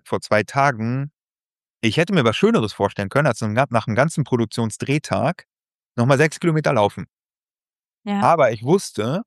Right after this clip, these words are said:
Speaker 1: das hilft mir danach und es hilft mir auch morgen. Das ist Willensstärke. Gegen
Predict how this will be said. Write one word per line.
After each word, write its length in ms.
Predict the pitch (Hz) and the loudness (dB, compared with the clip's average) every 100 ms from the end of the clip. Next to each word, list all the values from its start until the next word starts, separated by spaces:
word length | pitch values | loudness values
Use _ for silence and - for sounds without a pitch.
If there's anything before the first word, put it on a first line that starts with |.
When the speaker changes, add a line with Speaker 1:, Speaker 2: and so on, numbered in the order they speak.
| - | -4
Speaker 1:
das 200 | 107 - | -4 2
hilft 400 | 180 214 - _ | 2 2 -2 _
mir 160 | 113 107 | -4 0
danach 500 | 101 98 123 233 - | 0 2 2 0 -4
und 100 | 143 | -4
es 100 | 131 | 0
hilft 220 | 156 - | -2 -2
mir 120 | 139 | -2
auch 160 | 127 - | -2 -4
morgen. 320 | 76 65 - _ _ _ _ _ _ _ | -6 -6 -10 _ _ _ _ _ _ _
Das 180 | 123 151 | 0 4
ist 160 | 196 117 | 2 4
Willensstärke. 680 | 104 98 - - - - - _ _ _ | 2 2 -4 -8 -6 -8 -10 _ _ _
Gegen 720 | 117 113 165 208 139 101 123 | -8 0 2 4 2 0 -2